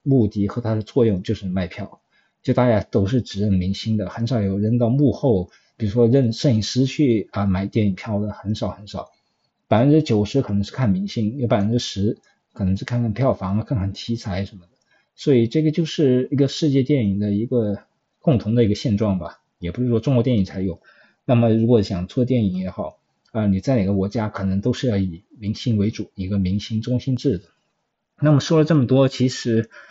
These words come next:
呃，以前我觉得有些导演还是能靠自己的，呃，哪怕是艺术片导演，也是能靠自己的能力和靠自己的名声来去扛起票房。这个例子更多是在法国啊，我觉得法国的电影界，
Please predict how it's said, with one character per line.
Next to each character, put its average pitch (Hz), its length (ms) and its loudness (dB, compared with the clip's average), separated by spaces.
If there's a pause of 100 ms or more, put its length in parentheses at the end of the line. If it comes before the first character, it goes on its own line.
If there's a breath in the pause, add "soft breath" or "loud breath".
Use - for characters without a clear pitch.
(260 loud breath)
呃， 117 180 6
以 107 200 4
前 113 360 2
我 170 120 6
觉 120 160 0
得 110 180 2
有 110 160 4
些 120 220 0
导 101 180 2
演 104 240 0 (240)
还 110 120 -4
是 139 120 6
能 107 160 4
靠 107 220 0
自 131 180 2
己 101 180 0
的， 95 260 -6 (280 soft breath)
呃， 107 140 0
哪 101 140 4
怕 85 100 -2
是 147 120 4
艺 165 80 6
术 139 140 0
片 117 160 0
导 92 140 0
演， 95 200 -2
也 90 100 -2
是 - 140 -4
能 110 120 0
靠 120 160 -4
自 135 120 0
己 107 120 4
的 95 100 0
能 95 240 0
力 104 220 0
和 110 220 -4
靠 - 200 -6
自 - 180 0
己 123 120 2
的 95 100 0
名 98 240 0
声 123 240 -2
来 113 120 2
去 117 120 -2
扛 101 240 -6
起 117 80 2
票 120 220 0
房。 95 280 -6
这 185 140 2
个 135 240 4
例 135 220 4
子 113 320 -2
更 160 180 4
多 143 160 6
是 143 160 2
在 135 340 2 (320 loud breath)
法 82 240 0
国 90 460 0
啊， 95 400 -2
我 101 100 0
觉 113 160 2
得 110 80 2
法 82 240 -4
国 92 220 -4
的 110 160 2
电 104 220 -2
影 90 100 -4
界， 95 240 -2